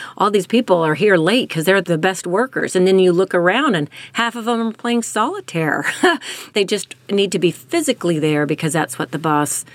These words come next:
values. So when you can switch that and really make the conversation about the work that you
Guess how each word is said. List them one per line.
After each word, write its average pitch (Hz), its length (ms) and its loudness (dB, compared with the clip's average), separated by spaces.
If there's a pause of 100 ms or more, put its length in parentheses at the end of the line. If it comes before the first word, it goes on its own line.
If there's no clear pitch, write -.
(360)
values. 156 600 0
So 202 400 2 (480)
when 233 200 6
you 226 100 2
can 196 220 0
switch 233 560 0
that 143 320 -2
and 165 240 -4
really 202 240 4
make 180 240 2
the 170 80 -2
conversation 156 680 -2
about 147 320 -2
the - 100 -12
work 160 360 -4
that 160 160 -4
you 170 200 -4